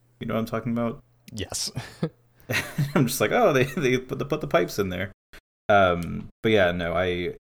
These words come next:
Speaker 1: they don't show how they're created, um, explicitly in this. They just have a one-off line of someone going, "Instance ab reaction," which I had to write down.
Speaker 2: Mm-hmm. Which is just classic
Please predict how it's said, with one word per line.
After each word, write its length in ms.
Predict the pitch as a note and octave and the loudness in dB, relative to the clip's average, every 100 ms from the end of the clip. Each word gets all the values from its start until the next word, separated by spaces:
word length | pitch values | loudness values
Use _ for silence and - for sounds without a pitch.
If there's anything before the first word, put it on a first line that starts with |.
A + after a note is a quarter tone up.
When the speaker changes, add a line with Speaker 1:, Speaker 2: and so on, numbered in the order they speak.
| _ - | _ 0
Speaker 1:
they 100 | B2 | 4
don't 180 | C#3 C#3 | 4 4
show 680 | - B2 B2+ D3+ D#3 D3+ C#3+ - _ - | -2 2 4 2 0 -6 -10 -14 _ -10
how 460 | - B2+ C3+ C3+ B2+ | 2 4 4 2 0
they're 240 | A#2+ B2+ | -2 -2
created, 680 | B2 - C3 C3 C#3 C#3 C#3 - - | -4 -2 2 4 4 0 -4 -8 -2
um, 480 | G#2 G2+ G2+ G#2+ - _ - | 0 0 -2 -6 -12 _ -14
explicitly 540 | - - A2 - A2+ | -10 -6 -4 -2 0
in 100 | A#2 | 0
this. 180 | A#2 A#2 | 0 -2
They 140 | F2 | -4
just 200 | F#2 F#2+ | -4 -4
have 320 | F#2+ F#2 F2+ - | -2 -4 -6 -8
a 60 | |
one-off 460 | F#2+ F#2 F2+ F2+ - - | -6 -4 -4 -6 -10 -6
line 360 | F2+ F#2 F2+ | -2 -2 -4
of 80 | F2+ | -6
someone 260 | - F#2 F#2+ | -6 -6 -4
going, 360 | F#2 F2+ F2+ - | -4 -4 -8 -4
"Instance 640 | A2 A#2 - A#2+ A#2 - - F#2+ | -2 0 0 0 2 0 -4 2
ab 280 | G2 G2+ | 2 2
reaction," 720 | G2+ F#2+ F#2+ F#2+ - B2+ C3 B2+ - | 0 2 2 0 -2 -2 -2 -6 -12
which 180 | G2 | -12
I 80 | F2+ | -8
had 120 | F2+ | -10
to 140 | F#2 F#2 | -8 -8
write 220 | F#2+ F#2+ | -6 -4
down. 360 | F#2+ G2 G#2+ A2+ _ - | -2 -2 -4 -10 _ -8
Speaker 2:
Mm-hmm. 260 | A2 F#2+ F#2 _ - | -6 -6 -14 _ -2
Which 400 | B2 G#2 - - _ - | 0 0 -2 -8 _ -2
is 140 | A#2 | -2
just 240 | - A2+ - | -2 -4 -2
classic 680 | - A2 G2+ G#2+ G2+ - | 4 4 4 2 -2 -4